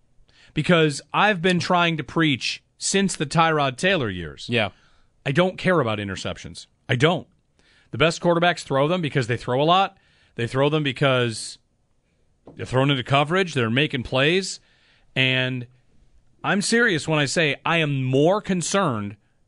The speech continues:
Speaker 1: from the Miami game about all the punts
Speaker 2: Yeah.
Speaker 1: than I am about two picks. Because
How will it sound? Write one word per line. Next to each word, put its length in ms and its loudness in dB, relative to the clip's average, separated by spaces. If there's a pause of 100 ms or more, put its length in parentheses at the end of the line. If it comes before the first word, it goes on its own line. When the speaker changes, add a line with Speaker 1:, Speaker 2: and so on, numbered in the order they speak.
(220)
Speaker 1:
from 160 0
the 60 2
Miami 380 2
game 360 -8 (580)
about 360 2
all 200 4
the 80 -6
punts 600 -2 (440)
Speaker 2:
Yeah. 180 2
Speaker 1:
than 100 4
I 80 2
am 160 0
about 380 0
two 280 0
picks. 560 -2 (1040)
Because 600 0